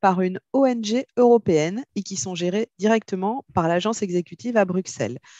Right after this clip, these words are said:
Donc, faites bien attention en lisant le guide du programme, il y a deux types de budgets. Euh, ceux qui nous intéressent aujourd'hui ne sont pas ceux qui ont de lump sum, mais ceux qui sont bien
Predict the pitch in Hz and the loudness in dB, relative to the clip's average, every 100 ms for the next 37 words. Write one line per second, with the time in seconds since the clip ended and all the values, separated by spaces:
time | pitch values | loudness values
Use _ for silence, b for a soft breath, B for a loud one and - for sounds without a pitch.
0 | b b 170 - 170 160 220 233 220 214 | b b -8 -2 -2 2 2 2 -2 -4
1 | 196 214 202 165 160 165 170 143 175 185 | -6 -8 -4 -4 -4 -4 -6 -6 -8 -12
2 | 180 - 139 151 190 214 143 135 156 - | -16 -14 -6 -2 -2 -2 -8 -8 -10 -16
3 | 190 180 147 139 127 143 220 b b b | -8 -8 -8 -12 -2 2 2 b b b
4 | b 160 147 139 220 214 180 160 165 156 | b -2 0 2 0 0 -4 -4 -2 0
5 | 160 156 - 143 139 135 160 233 185 170 | 0 0 -4 -6 -6 -6 -6 -6 -6 -6
6 | 165 175 165 175 165 160 b b - 190 | -4 -6 -4 0 0 -2 b b -4 -4
7 | - 160 156 147 147 - 180 226 - 170 | -4 -2 -2 -2 -4 -2 0 -2 -8 -6
8 | 147 185 190 180 - 139 143 170 | -4 -4 -8 -10 -8 -8 -2 -2